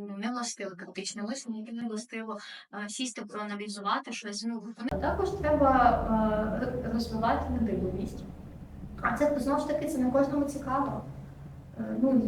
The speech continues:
є-, от мені окей, типу, зно-, ну, це насправді дві пов'язані штуки, надивленість і вміння аналізувати, тому що я дивлюсь контент, я зразу собі думаю, як його можна там с-, використати в свою нішу, туди-сюди.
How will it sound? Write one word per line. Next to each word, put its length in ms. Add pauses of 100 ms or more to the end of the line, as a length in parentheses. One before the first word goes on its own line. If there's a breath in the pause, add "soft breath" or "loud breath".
(180)
є-, 160
от 220
мені 240
окей, 380
типу, 400
зно-, 260
ну, 140
це 160
насправді 420
дві 160
пов'язані 420
штуки, 280
надивленість 640
і 120
вміння 240
аналізувати, 680
тому 180
що 240
я 200
дивлюсь 200
контент, 440
я 60
зразу 240
собі 220
думаю, 380
як 220
його 200
можна 280
там 180
с-, 380
використати 560
в 60
свою 440
нішу, 240
туди-сюди. 560